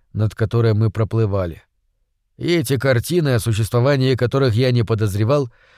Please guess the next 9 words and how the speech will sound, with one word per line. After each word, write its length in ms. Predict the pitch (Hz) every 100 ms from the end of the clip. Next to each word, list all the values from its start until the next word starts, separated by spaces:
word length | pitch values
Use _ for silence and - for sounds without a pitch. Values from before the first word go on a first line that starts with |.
| - _ _ _
развёртывались 840 | 107 143 139 190 196 175 160 147 -
подобно 500 | 147 156 170 156 143
медленному 640 | 151 196 165 160 156 151
жуткому 480 | 113 156 - 147 139
кошмару, 720 | 139 135 107 107 98 - - _ _ _ _ _ -
ибо 260 | 180 139
мы 160 | 151 160
продвигались 720 | 127 120 123 127 131 123 -
неспешно, 920 | 113 117 - 147 165 156 120 95 -